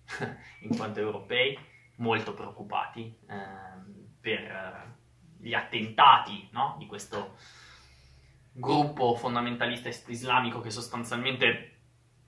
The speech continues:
ha preso il posto in, di, di, di Al-Qaeda per quelli della mia generazione, di quella un po' prima, come fonte di tutti i mali. Ehm,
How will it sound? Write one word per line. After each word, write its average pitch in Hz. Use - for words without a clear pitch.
ha 151
preso 160
il 135
posto -
in, 117
di, 107
di, 107
di 110
Al-Qaeda 107
per -
quelli 120
della 117
mia 127
generazione, 113
di 104
quella 113
un 113
po' 104
prima, 113
come 107
fonte 135
di 113
tutti 117
i -
mali. 180
Ehm, 110